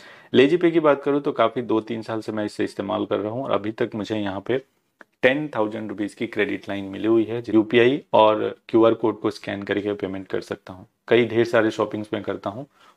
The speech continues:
और फिफ्टीन डेज के बाद उसे रीपेमेंट कर देता हूँ। मुझे एक्स्ट्रा एक भी रुपया नहीं लगता है। कभी अगर देरी हो भी जाती है, तो मुझे कुछ एक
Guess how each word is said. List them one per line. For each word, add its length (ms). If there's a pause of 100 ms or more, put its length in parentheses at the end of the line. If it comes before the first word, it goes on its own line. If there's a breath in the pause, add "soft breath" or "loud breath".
और 100
फिफ्टीन 340
डेज 160
के 100
बाद 200
उसे 200
रीपेमेंट 440
कर 120
देता 280
हूँ। 120
मुझे 180
एक्स्ट्रा 380 (120)
एक 200
भी 240 (300 soft breath)
रुपया 360
नहीं 360
लगता 300
है। 120
कभी 220
अगर 160
देरी 300
हो 180
भी 140
जाती 320
है, 80
तो 120
मुझे 220
कुछ 320
एक 140